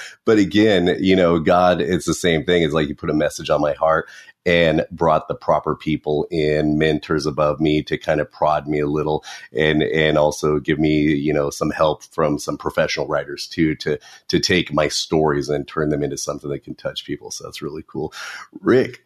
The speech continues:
so when you and Doctor Amina first met, what were your thoughts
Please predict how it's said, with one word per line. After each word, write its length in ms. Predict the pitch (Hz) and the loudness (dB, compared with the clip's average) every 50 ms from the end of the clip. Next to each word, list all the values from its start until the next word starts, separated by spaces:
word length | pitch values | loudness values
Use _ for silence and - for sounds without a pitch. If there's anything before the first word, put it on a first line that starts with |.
| _ - | _ -10
so 640 | - 117 - - 123 113 110 110 107 101 104 - - - | -8 -6 0 2 4 4 6 6 6 4 4 2 -2 -4
when 640 | - 90 87 87 110 127 143 147 151 156 160 151 139 - | -4 -2 2 4 4 6 6 6 6 6 6 6 4 4
you 460 | - 104 95 101 110 120 120 120 123 | 0 0 2 4 6 6 6 6 6
and 140 | 120 110 98 | 6 4 4
Doctor 400 | 87 87 90 90 - - 95 92 | 4 4 4 4 2 0 0 2
Amina 400 | 90 90 90 87 87 85 78 76 | 2 4 4 4 4 4 2 0
first 480 | - - - - - 82 82 - - 78 | -4 -6 -4 0 0 0 0 0 0 0
met, 480 | 76 78 80 85 87 80 73 71 - _ - | 0 2 4 4 4 2 2 -2 -6 _ -8
what 400 | - 80 78 80 95 107 120 - | -6 -2 2 2 2 2 2 2
were 180 | 113 123 117 | 2 2 2
your 420 | 117 113 104 98 95 92 90 90 87 90 _ _ - | 4 4 4 4 6 6 6 4 2 0 _ _ 0
thoughts 500 | - 90 87 95 90 80 - - - - | 0 2 4 4 2 0 -2 -6 -12 -14